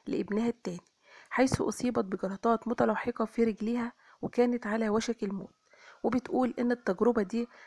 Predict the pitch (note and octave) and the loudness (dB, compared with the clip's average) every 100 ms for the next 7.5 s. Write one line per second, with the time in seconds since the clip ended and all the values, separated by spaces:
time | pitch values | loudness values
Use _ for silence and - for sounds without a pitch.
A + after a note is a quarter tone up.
0 | - G3+ G3+ G3 A#3 G#3+ - A#3+ A#3 - | -2 0 2 2 0 -4 -2 0 0 -2
1 | G3 G3 F#3+ F#3 A3+ - B3 A#3+ A3 A3+ | -2 0 0 -2 -6 -2 -2 -2 0 0
2 | A#3+ - A#3 A3+ - G3+ G#3+ A#3 - A3+ | -2 0 0 0 -2 0 2 2 0 -6
3 | G#3+ G3+ - A3 A#3 - F#3+ A3+ A3 - | -4 -4 -2 -4 -4 -6 -2 -2 -2 -10
4 | - - - G3 G3+ F#3 A#3 A3 A3 - | -20 -14 0 2 2 2 0 2 -4 -2
5 | G#3 - - - _ _ _ - A3 B3 | -4 -4 -12 -14 _ _ _ -2 2 4
6 | A#3+ - A#3 A#3 G#3+ - G3+ A3 A3+ F#3+ | 2 4 4 4 2 -2 -2 -2 -2 -2
7 | F#3+ F#3 G#3+ A3 A3 | -2 -2 0 -2 -4